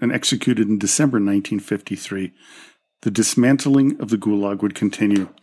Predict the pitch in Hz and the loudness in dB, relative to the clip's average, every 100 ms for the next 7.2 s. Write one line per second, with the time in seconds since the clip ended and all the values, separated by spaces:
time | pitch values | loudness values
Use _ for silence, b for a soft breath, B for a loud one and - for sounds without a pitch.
0 | - 139 143 139 - _ 220 180 127 - | 0 2 2 0 -8 _ -4 -2 -2 -2
1 | - 113 98 92 85 - _ _ B B | -2 -2 -4 -6 -12 -18 _ _ B B
2 | B B B B B B B B _ 107 | B B B B B B B B _ 0
3 | 107 - 107 117 - 117 - 127 123 117 | 2 2 2 2 2 -2 2 2 4 2
4 | 107 101 101 117 - 113 107 101 - 113 | 2 2 4 2 2 2 2 -2 0 2
5 | 98 - 107 110 101 101 - _ - - | 2 0 0 2 0 -2 -8 _ -8 -4
6 | 107 113 120 123 120 95 - - 101 92 | 2 2 4 4 2 -2 -4 -2 -2 -2
7 | 90 98 | -10 -18